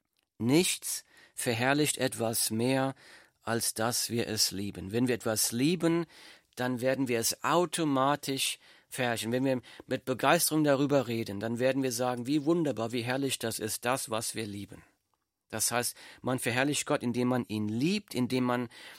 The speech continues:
Gott über alles zu schätzen lernt. Wenn ich Gott über alles liebe, dann werde ich Gott automatisch verherrlichen.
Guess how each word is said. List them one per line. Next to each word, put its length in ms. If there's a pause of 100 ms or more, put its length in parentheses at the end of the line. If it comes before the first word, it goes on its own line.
(380)
Gott 220
über 280
alles 400 (200)
zu 200
schätzen 580
lernt. 540 (1000)
Wenn 140
ich 220
Gott 220
über 300
alles 360
liebe, 360
dann 220
werde 220
ich 180
Gott 380 (480)
automatisch 1080 (500)
verherrlichen. 720